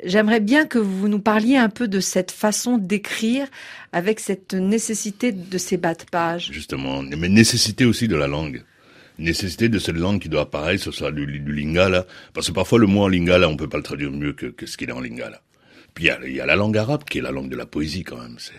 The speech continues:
Speaker 2: faut pas oublier ça, c'est quand même la langue de la poésie, quoi. Donc, euh, par exemple, je, je cite le poète Taha Adnan. Taha Adnan,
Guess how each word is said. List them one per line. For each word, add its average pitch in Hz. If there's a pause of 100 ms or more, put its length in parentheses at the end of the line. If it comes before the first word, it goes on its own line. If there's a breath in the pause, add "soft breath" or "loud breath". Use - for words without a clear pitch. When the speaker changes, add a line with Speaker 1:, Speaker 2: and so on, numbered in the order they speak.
Speaker 2:
faut -
pas -
oublier 85
ça, -
c'est -
quand -
même -
la -
langue 65
de 65
la 64
poésie, 76
quoi. 64
Donc, 73
euh, 64 (420 loud breath)
par 73
exemple, 78
je, 71
je 67
cite 73
le 67
poète 69
Taha 67
Adnan. 104 (680 loud breath)
Taha 80
Adnan, 82